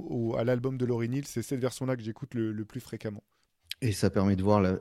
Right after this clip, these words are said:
Speaker 2: la modernité de, de, de la voix de Nina Simone et de sa manière de, de, de, de l'héritage de Nina Simone dans la, dans la culture noire et dans la manière de, de chanter et d'appréhender,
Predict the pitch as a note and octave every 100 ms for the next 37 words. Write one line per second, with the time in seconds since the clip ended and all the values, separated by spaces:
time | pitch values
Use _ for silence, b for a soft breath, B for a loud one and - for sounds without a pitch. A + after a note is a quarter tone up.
0 | - G2 F#2+ F#2+ G#2+ B2 B2 A#2 G#2+ A#2
1 | A#2 A2 A2 G#2 A2+ G#2+ G2 F#2 F#2 G2
2 | G#2 G2+ G2 F#2+ G#2 G2+ G2+ G2+ F#2+ -
3 | G2+ G#2+ G#2+ G#2+ - F2+ - F#2+ F#2+ G2
4 | G#2 G2 F#2 F2+ F2+ F2+ F2 F2+ F2+ F2+
5 | F2 G2 G2+ G2 G2+ C#3+ B2 G2+ G2+ G2
6 | F#2 - G#2 A2 G2+ F#2 F#2 F2+ G2 F#2
7 | - G2 F#2+ G#2 G2 G#2 G#2 F#2 F#2 F#2
8 | G2 G2 F#2 F#2 F2+ F#2 - G2+ - G#2+
9 | F#2+ F2+ - F#2+ G2 G2 G#2+